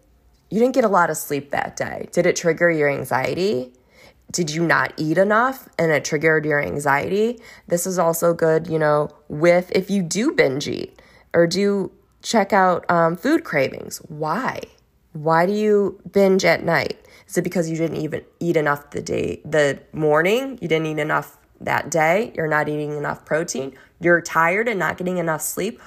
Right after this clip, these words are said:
Or you're stressed? You can do stream of consciousness journaling. And this is write without censoring or editing. Just allow whatever comes flows. This is kind of like morning pages,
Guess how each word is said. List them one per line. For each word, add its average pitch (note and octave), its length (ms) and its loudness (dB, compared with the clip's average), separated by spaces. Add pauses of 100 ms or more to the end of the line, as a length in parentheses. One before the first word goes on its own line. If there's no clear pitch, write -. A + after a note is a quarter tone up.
(200)
Or F3 80 2
you're E3+ 200 4
stressed? - 800 -4 (1040)
You E3 200 -2
can D#3+ 680 2 (180)
do D#3 800 4 (480)
stream A3 440 4
of F3 160 0
consciousness E3 1000 -2
journaling. C#3 500 -2
And E3+ 160 -2
this F3 180 0
is G3+ 220 -4
write D3+ 480 0
without D3+ 340 -2
censoring D#3 520 -2
or D3+ 200 -2
editing. C#3 420 0 (280)
Just - 220 -14
allow E3 800 -2 (360)
whatever D3+ 340 -2
comes C#3+ 440 -4 (100)
flows. - 460 -4
This D#3 200 -6
is D#3+ 120 -12
kind G3 300 -4
of - 80 -6
like C3+ 220 -4
morning E3+ 380 2
pages, C#3+ 540 -6